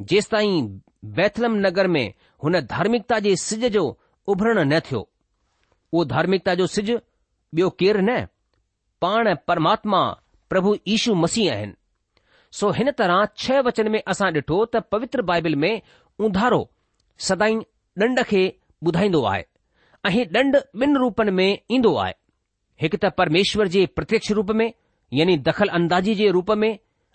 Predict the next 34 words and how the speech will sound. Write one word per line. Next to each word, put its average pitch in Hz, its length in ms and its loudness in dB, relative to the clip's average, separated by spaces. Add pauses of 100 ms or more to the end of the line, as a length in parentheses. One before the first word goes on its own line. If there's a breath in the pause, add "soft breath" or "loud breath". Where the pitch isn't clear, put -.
ऐं 180 80 -2
ॿियो 254 300 0
परमेश्वर 202 640 0
जे 190 300 0 (240)
माठ 160 360 0
थियण 185 300 0
जे 160 180 0
रूप 143 200 0
में। 104 200 -6 (1040)
उहो 190 160 2
कंहिं 240 320 0
तरह 220 240 2
जो 190 180 2
वचन 156 440 -2 (420)
या 165 120 2
प्रकाशन 220 540 -2
कोन 285 220 0
ॾींदो। 131 300 -2 (600)
मीका 196 400 0
नबी 175 300 0
ॿुधाईंदो 165 460 0
आहे 135 280 0
त 214 120 -4 (200)
तव्हां 196 260 0
کي 170 340 0 (380 soft breath)
پرميشور 208 500 -2
جي 220 140 -2
طرف 180 220 -2
سان 180 360 0 (320)
ڪو 285 220 2
به 214 140 0
درشن 196 480 0 (140)
ڪون 220 200 2
ملندو۔ 123 320 -2